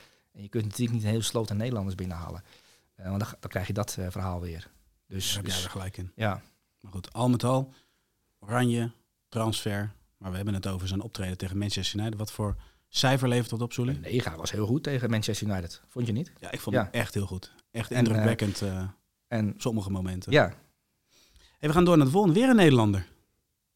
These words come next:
Speaker 1: Ja, oh, eh, dat ver-, ja, ik heb het
Speaker 2: Ja.
Speaker 1: over thema en clubs die ik heb. Brentford heeft het geweldig. Ook linkerrijtje Premier League. Fantastisch.
Speaker 2: Ja,
Speaker 1: Eh,
Speaker 2: dit
Speaker 1: Fulham, linkerrijtje Premier League. Maar U-, Union Berlin speelt volgend seizoen Champions League.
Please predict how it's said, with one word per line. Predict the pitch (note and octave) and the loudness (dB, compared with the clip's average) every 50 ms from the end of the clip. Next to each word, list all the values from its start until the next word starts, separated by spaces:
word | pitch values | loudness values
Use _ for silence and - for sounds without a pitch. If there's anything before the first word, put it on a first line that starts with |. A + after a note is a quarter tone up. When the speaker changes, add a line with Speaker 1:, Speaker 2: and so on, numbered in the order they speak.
| _ _ _ | _ _ _
Speaker 1:
Ja, | - B2+ E3+ D#3+ G2+ B2 C3+ | 8 10 10 10 10 8 4
oh, | B2+ - D3 C#3+ | 2 0 -2 -4
eh, | D3+ - - | -4 -6 0
dat | - - D#3 D#3 - | 2 2 2 2 0
ver-, | - - - D#3 - - _ | -2 -2 -2 -2 -4 -8 _
ja, | - - E3 E3 F3 | 2 8 10 10 10
ik | E3+ D#3 | 10 10
heb | - E3+ D#3+ | 8 6 6
het | D#3+ D#3+ | 8 10
Speaker 2:
Ja. | E3+ | 8
Speaker 1:
over | D3+ D#3+ C3+ | 8 8 10
thema | C3+ F3+ E3+ E3+ E3 D#3+ D#3 D3+ D3+ | 12 12 12 12 12 12 10 10 10
en | D#3 C#3+ C#3 | 8 6 4
clubs | C3+ - D#3 D#3 - | 6 6 6 6 6
die | - D3 | 4 2
ik | C3 | 2
heb. | - C3 | 2 6
Brentford | A#2 C3+ D3+ D#3 C#3+ - C#3+ C3+ - - - - | 8 10 10 10 8 4 0 0 -2 -4 -10 -8
heeft | - C3 B2+ | -8 -6 -6
het | - - | -2 0
geweldig. | - C#3 D3 C#3 C3 - - | 4 6 6 6 6 4 2
Ook | E3 C#3+ | 4 6
linkerrijtje | C3+ C3+ C3+ C3 C3+ B2+ B2 A#2+ - | 6 6 6 6 6 6 6 6 4
Premier | - - C#3+ C#3 A#2+ | 2 2 2 2 2
League. | G#2+ G2 - - - | 2 0 -2 -6 -6
Fantastisch. | - - B2+ C3 C#3+ C3 - - A2 G2+ - - - - - - - | -4 -2 4 4 6 6 6 4 2 0 0 -2 -6 -12 -20 -20 -18
Speaker 2:
Ja, | - - - A#2+ | -6 2 6 6
Speaker 1:
Eh, | A#2 A2 | 8 8
Speaker 2:
dit | G#2+ | 8
Speaker 1:
Fulham, | G#2+ F3 D3+ C#3 D3 D3+ C3+ | 8 8 8 8 8 6 6
linkerrijtje | C#3 C#3 C3 C3+ C3 B2 A#2 - | 6 6 6 6 6 6 4 4
Premier | - D#3 D#3 C3+ A2+ | 2 2 2 2 2
League. | A2 A#2+ A2 G#2+ | 2 2 2 2
Maar | - - - B2 D3 D#3+ D#3+ - | 0 -2 -2 0 0 0 0 0
U-, | - E3 | -2 0
Union | D#3 D3 C#3+ C#3 C3+ B2 | 2 4 6 6 6 6
Berlin | A#2+ C3 D#3 E3 D3+ | 6 4 4 2 2
speelt | - - B2+ A#2+ B2 - | 0 2 0 0 0 0
volgend | - A#2+ A2+ A2 A#2+ G#2+ | 0 -2 0 0 -2 -4
seizoen | - A#2 G2 G#2+ G#2+ A2 - | -4 -6 -4 -4 -4 -4 -4
Champions | - - - F#3+ F#3 - - - G2 F#2 | -2 2 4 4 4 2 0 -2 -2 -2
League. | F#2 F2+ F2+ F2 - - | -2 -4 -6 -6 -8 -14